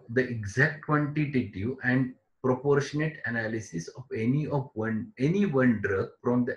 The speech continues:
animal or vegetable kingdom, we could then dissect its symptoms and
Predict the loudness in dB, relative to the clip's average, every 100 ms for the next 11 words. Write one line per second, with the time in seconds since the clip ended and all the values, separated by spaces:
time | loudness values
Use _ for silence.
0 | 0 2 4 0 -2 -6 -4 -4 -4 -6
1 | -8 -12 -14 -12 -8 -8 -8 _ -20 -18
2 | -2 0 2 4 4 4 2 2 0 -4
3 | -4 -4 -4 -6 -10 -4 2 2 2 -4
4 | -6 -4 -2